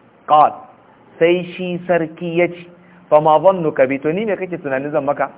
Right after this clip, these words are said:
ya kai Armanos?" Qala sai ce, "Imma an taqtul, ko dai na san ka kashe ni,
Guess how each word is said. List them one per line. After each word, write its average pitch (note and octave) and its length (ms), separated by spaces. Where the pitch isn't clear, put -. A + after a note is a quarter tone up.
ya D3 140
kai G#3+ 140
Armanos?" D#3 400
Qala D#3+ 300
sai D#3 160
ce, D3+ 220
"Imma E3+ 300
an C3+ 100
taqtul, E3 440
ko E3+ 160
dai F3 140
na F3 180
san F#3+ 120
ka E3 100
kashe E3+ 320
ni, F3 200